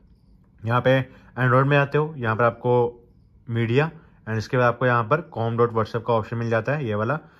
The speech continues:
यहाँ पे क्लिक करते हो and आपको WhatsApp and यहाँ पे डेटाबेस का ऑप्शन देखने को मिल जाता है। अभी तक सिर्फ यही होता है, आप लोग इस तरीके से बैकअप बनाते हो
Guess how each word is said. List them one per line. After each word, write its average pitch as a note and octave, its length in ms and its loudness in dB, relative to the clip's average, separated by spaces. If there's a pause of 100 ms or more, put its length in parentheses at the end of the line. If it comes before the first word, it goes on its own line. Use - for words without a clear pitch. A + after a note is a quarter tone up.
(240)
यहाँ A2+ 120 -2
पे A#2 100 -4
क्लिक C3 180 -2
करते C#3 240 0
हो D3 60 4
and C#3 80 2
आपको B2 260 -2
WhatsApp B2 420 0
and A#2 160 -4
यहाँ G#2+ 200 0
पे F3 120 0 (400)
डेटाबेस A2+ 580 2
का C3 140 -2
ऑप्शन A#2+ 280 0
देखने A2 180 -4
को B2 100 -2
मिल G#2+ 160 -2
जाता D#2+ 240 -8
है। D2 80 -14 (120)
अभी A#2 180 -2
तक D3 120 2
सिर्फ D3+ 220 2
यही B2+ 160 2
होता B2+ 260 0
है, B2+ 60 2
आप A#2 240 0
लोग A#2+ 160 2
इस A#2 120 -6
तरीके A2 220 -2
से C#3+ 200 -2 (360)
बैकअप A2+ 280 2
बनाते A2+ 320 0
हो C3 80 2